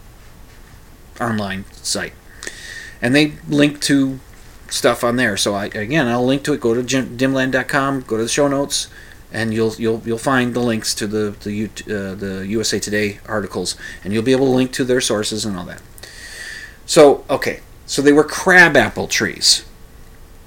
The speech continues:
Uh, and they were not cut down.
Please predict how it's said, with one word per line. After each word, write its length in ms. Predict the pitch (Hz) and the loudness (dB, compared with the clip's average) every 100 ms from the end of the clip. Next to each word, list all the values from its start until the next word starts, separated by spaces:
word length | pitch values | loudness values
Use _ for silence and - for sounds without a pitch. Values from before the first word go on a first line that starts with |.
| - - - - - - - - - 113 | -20 -20 -20 -20 -18 -18 -20 -20 -6 -2
Uh, 320 | 110 104 - - - - - | 0 -2 -6 -12 -20 -6 2
and 160 | 147 | 4
they 120 | 151 147 | 6 6
were 220 | 143 147 | 6 8
not 460 | 156 170 156 - - - - - - | 10 8 6 -2 -8 -20 -20 -20 -6
cut 240 | - 151 131 | 0 0 4
down. 440 | 131 110 82 - | 2 2 -4 -12